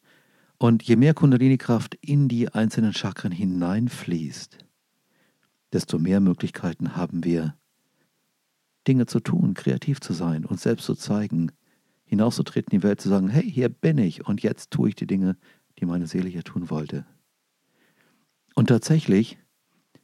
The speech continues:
gibt es eine große Transformation für jeden Menschen. Die möchte ich dir zum Abschluss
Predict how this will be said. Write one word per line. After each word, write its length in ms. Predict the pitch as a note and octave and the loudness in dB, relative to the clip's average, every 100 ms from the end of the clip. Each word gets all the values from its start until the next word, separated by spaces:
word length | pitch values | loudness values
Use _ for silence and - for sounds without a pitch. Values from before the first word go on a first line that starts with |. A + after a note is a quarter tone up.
| _ | _
gibt 260 | - - B2 | -4 0 2
es 240 | A2 - - | 0 -2 -12
eine 200 | - A2 | -6 -4
große 380 | - - C#3 - | -4 -4 -4 -4
Transformation 760 | - A#2 - A2 G#2+ - D2+ D#2+ | -2 -4 -2 -2 -2 -4 -4 -2
für 140 | - | -4
jeden 260 | D#2 F2+ D#2+ | -4 -6 -8
Menschen. 360 | D2 D2 - | -8 -12 -6
Die 60 | F2 | -4
möchte 260 | F#2+ G2 - | -4 -4 -4
ich 20 | |
dir 140 | F#2 | -4
zum 160 | - G2+ | -2 -6
Abschluss 420 | F#2 - F#2+ | -6 -6 -6